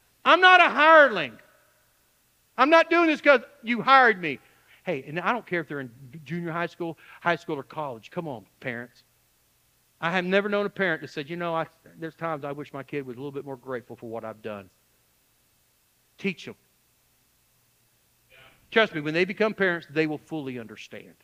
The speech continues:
Teach them to be thankful. I'm doing you a favor. Everybody, get a card. Now, to close, it's time to close. This is the last closing, all right? I want to give you, just to,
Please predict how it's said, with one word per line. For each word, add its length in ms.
Teach 200
them 80
to 40
be 60
thankful. 380
I'm 100
doing 220
you 80
a 40
favor. 420
Everybody, 500
get 160
a 40
card. 340
Now, 360
to 60
close, 560
it's 140
time 220
to 60
close. 380
This 160
is 80
the 100
last 300
closing, 280
all 60
right? 180
I 60
want 160
to 40
give 220
you, 280
just 240
to, 120